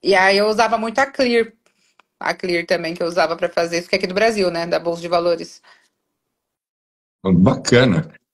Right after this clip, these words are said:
Speaker 2: E aí, falando sobre a história, é, esse, essa, essa mo-, essa sua movimentação como uma comunicadora, agora eu vou,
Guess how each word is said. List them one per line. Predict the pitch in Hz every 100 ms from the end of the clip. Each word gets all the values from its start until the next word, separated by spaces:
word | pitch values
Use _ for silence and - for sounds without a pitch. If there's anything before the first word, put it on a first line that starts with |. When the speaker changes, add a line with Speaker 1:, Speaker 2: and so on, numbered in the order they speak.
| _ _
Speaker 2:
E | 117
aí, | 135
falando | 143 165 151 175 151
sobre | - 147 120 113
a |
história, | 104 - - 107 104 95 82 82 -
é, | 82 80 78 76 -
esse, | 90 85 -
essa, | 117 175 - 113
essa | 82 87
mo-, | 90 92 95
essa | 90 - 95
sua | - 101
movimentação | 101 90 95 - - 92
como | - 95
uma | 92 90
comunicadora, | - 107 98 92 - 76 92 98 78 - - - - -
agora | 90 95 110
eu | 120
vou, | 139 135 110 110